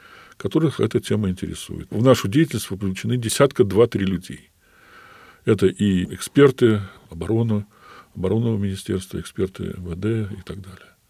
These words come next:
То есть нам помогает очень много. Это ученые из университета, ученые из Академии наук. Когда нам нужно обратиться с какими-то вопросами, носящими научный характер, мы обращаемся к ним, нам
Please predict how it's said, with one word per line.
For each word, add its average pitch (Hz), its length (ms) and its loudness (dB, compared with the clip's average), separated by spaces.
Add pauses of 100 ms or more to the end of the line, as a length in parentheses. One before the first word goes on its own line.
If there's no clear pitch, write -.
(420)
То - 60 -12
есть - 100 -12
нам 110 140 -2
помогает 95 400 -2
очень 92 220 -10
много. 87 260 -16 (140)
Это 110 180 -6
ученые 92 640 -6
из 85 100 -10
университета, 95 680 -4
ученые 95 340 -8
из 87 80 -10
Академии 87 420 -10
наук. 92 280 -16 (680)
Когда 101 260 2
нам 98 140 2
нужно 98 180 2
обратиться 95 400 0
с - 60 -12
какими-то 90 540 -6 (460)
вопросами, 110 500 4
носящими 90 440 -4
научный 92 340 -2
характер, 80 400 -10
мы 123 120 -4
обращаемся 92 480 -2
к - 100 -14
ним, 135 160 -4
нам 107 160 -4